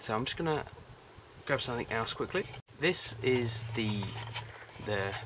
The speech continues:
the next model up. Um, Solar thirty,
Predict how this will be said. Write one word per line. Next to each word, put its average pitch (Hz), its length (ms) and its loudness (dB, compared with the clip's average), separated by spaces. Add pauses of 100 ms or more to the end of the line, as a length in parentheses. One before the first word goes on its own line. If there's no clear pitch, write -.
(1160)
the 101 100 2
next 110 240 0
model 98 240 2
up. 117 160 4 (920)
Um, 104 420 6 (1400)
Solar 107 340 2
thirty, 120 480 2